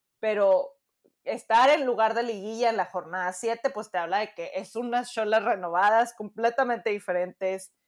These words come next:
este, Cuellar de nuevo, o sea, estamos, Itzel,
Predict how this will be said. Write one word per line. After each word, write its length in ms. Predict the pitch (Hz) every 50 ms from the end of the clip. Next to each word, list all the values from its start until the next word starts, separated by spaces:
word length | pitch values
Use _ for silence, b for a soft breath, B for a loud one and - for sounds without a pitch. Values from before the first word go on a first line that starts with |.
| _ _ _ _ -
este, 1080 | - 185 180 180 170 - _ - 170 165 160 160 160 156 156 156 156 143 135 - _ _ _ _ _
Cuellar 380 | - 208 208 202 208 214 214 202
de 100 | 208 180
nuevo, 300 | 185 185 190 190 196 196
o 100 | 185 -
sea, 240 | 208 208 190 190 190
estamos, 440 | 208 - - 202 208 220 226 226 - -
Itzel, 720 | 220 220 - - - 226 220 226 240 240 254 269 - _